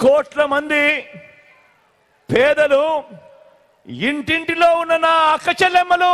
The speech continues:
అని చెప్పి కూడా గర్వంగా చెప్తా ఉన్నాడు మీ బిడ్డ. మరి మీ ఒక్క జగన్ మీద, మరి మీ యొక్క జగన్ మీద మీకు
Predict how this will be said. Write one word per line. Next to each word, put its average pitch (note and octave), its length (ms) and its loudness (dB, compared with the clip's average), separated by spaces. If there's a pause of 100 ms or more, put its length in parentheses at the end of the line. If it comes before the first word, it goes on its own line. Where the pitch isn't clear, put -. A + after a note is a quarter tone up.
అని F4 140 -4
చెప్పి E4 240 -2
కూడా E4 120 2 (100)
గర్వంగా F#4+ 520 0
చెప్తా E4 280 0 (100)
ఉన్నాడు D#4+ 280 -2
మీ D#4 40 -2 (100)
బిడ్డ. D4+ 160 0 (3250)
మరి A3 300 0 (100)
మీ C#4+ 80 0 (160)
ఒక్క D4 180 -2 (120)
జగన్ D#4 340 -2
మీద, E4+ 140 0 (1600)
మరి G#3+ 320 0
మీ D4 100 -2
యొక్క D4 280 0 (120)
జగన్ D4+ 320 -2
మీద E4 180 0 (1300)
మీకు B3 340 -6